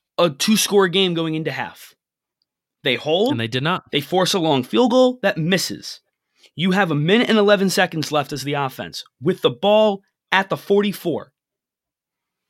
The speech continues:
Speaker 1: What
Speaker 2: And
Speaker 1: do
Speaker 2: what
Speaker 1: you
Speaker 2: does Pat
Speaker 1: manage?
Speaker 2: Shurmur do?
Speaker 1: You manage a two-yard run with a minute and twenty-five seconds left at the forty-four.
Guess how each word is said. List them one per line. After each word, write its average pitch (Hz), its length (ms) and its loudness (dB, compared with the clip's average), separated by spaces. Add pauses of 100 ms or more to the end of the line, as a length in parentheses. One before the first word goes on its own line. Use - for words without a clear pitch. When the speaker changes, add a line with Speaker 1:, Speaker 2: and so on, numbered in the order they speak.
(460)
Speaker 1:
What 175 240 0
Speaker 2:
And 127 100 0
Speaker 1:
do - 60 6
Speaker 2:
what 226 100 8
Speaker 1:
you - 20 6
Speaker 2:
does 226 60 6
Pat 202 80 4
Speaker 1:
manage? 151 200 2
Speaker 2:
Shurmur 135 240 0
do? 123 200 -2 (320)
Speaker 1:
You 220 180 4
manage 175 680 2 (380)
a 147 80 -2
two-yard 302 580 2
run 285 560 0
with 156 120 -4
a 170 40 0
minute 240 220 4
and 262 100 2
twenty-five 240 460 0
seconds 185 360 -4
left 135 260 -2
at 165 120 -2
the 190 60 -8
forty-four. 202 640 -2